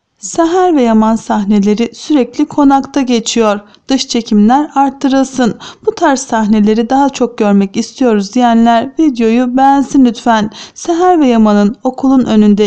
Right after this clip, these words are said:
Yusuf'u beklemesi çok güzeldi bence. Konuşma fırsatı yakaladılar. Fransa'dan bir ekip gelerek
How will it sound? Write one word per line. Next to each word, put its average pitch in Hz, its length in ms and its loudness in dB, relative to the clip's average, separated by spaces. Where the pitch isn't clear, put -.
Yusuf'u 233 420 -4
beklemesi 233 840 0
çok 359 260 -8
güzeldi 277 480 2
bence. 220 480 2
Konuşma 359 380 0
fırsatı 240 500 -4
yakaladılar. 214 760 -2
Fransa'dan 349 680 2
bir 262 120 -2
ekip - 340 -4
gelerek 220 420 0